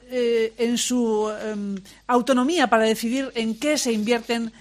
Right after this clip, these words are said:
ese dinero que les va a aportar la, la Diputación. De todas formas, es, eh, son unos presupuestos que critican otros partidos, como por ejemplo el pesoe, que dice que son insatisfactorios para muchos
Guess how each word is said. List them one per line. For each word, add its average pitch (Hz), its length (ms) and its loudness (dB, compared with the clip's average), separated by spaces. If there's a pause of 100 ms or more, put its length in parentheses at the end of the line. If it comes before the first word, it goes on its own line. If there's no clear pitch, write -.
(280)
ese 240 260 0
dinero 233 600 0
que 208 100 -6
les 196 180 -4
va 214 60 0
a 208 40 0
aportar 196 360 -6
la, 180 420 -4
la 185 160 -8
Diputación. 175 640 -8 (440)
De 214 80 -10
todas 247 180 0
formas, 277 320 -2
es, 240 240 -2
eh, 247 60 -4 (680)
son 240 140 -4
unos 233 160 -4
presupuestos 240 500 -6
que 220 160 -8
critican 214 540 -6
otros 220 320 -6
partidos, 240 480 -6
como 214 200 -6
por 214 140 -6
ejemplo 220 400 -4 (400)
el 214 240 -4
pesoe, 262 540 -2
que 196 320 -8
dice 202 260 -10
que 190 140 -12
son 202 440 -8
insatisfactorios 208 840 -8
para 202 160 -4
muchos 202 260 -8